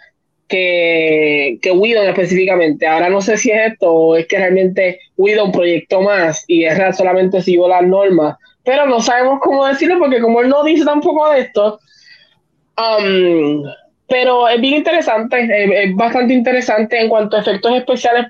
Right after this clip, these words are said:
Para mí, eh, y Matilde y yo hablamos de esto, Cyborg, creo que es uno de los, es un, hay momentos que a mí Cyborg no me cuadra, como se, comparándolo con Steppenwolf.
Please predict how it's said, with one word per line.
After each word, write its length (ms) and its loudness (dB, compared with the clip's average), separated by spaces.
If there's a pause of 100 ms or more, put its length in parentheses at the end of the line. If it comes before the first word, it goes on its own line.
Para 280 0
mí, 640 0
eh, 720 0 (1160)
y 160 0
Matilde 420 2
y 60 2
yo 60 2
hablamos 280 2
de 120 0
esto, 360 -2
Cyborg, 600 -2 (140)
creo 200 0
que 60 2
es 40 2
uno 180 2
de 60 2
los, 140 0 (100)
es 160 2
un, 180 2
hay 120 0
momentos 320 0
que 60 -4
a 40 0
mí 140 0
Cyborg 400 0
no 80 2
me 180 0
cuadra, 420 0
como 200 0
se, 180 -4
comparándolo 720 0
con 180 0
Steppenwolf. 640 -2